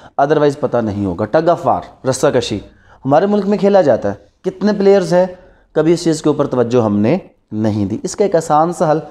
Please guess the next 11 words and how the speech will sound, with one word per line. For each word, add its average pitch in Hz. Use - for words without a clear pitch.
कुछ 190
मेन 147
मेन 170
स्पोर्ट्स 139
उसको 170
हम 175
किस 156
तरह 170
करते 135
हैं, 139
वो 175